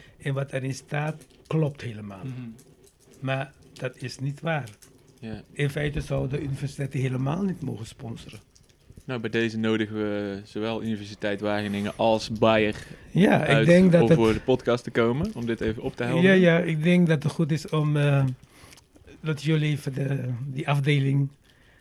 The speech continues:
Speaker 1: die gesponsord wordt, weet je, de bijenafdeling,
Speaker 3: Ja, het zijn
Speaker 1: om
Speaker 3: belangrijke,
Speaker 1: even een belangrijk gesprek te hebben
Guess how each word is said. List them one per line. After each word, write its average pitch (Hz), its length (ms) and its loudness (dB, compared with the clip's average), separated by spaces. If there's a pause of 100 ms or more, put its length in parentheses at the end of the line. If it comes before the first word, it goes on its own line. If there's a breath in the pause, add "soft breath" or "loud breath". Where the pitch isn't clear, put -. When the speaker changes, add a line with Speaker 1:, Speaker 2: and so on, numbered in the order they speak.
(1000 soft breath)
Speaker 1:
die 135 200 -6
gesponsord 143 640 -2
wordt, 139 140 2
weet 147 100 0
je, 190 80 -4
de 139 100 -2
bijenafdeling, 139 880 0
Speaker 3:
Ja, 131 100 -6
het 127 140 -4
zijn 127 160 -4
Speaker 1:
om 117 60 -4
Speaker 3:
belangrijke, 139 400 2
Speaker 1:
even 170 160 4
een 156 80 0
belangrijk 170 400 4
gesprek 165 340 -4
te - 140 -6
hebben 131 340 -2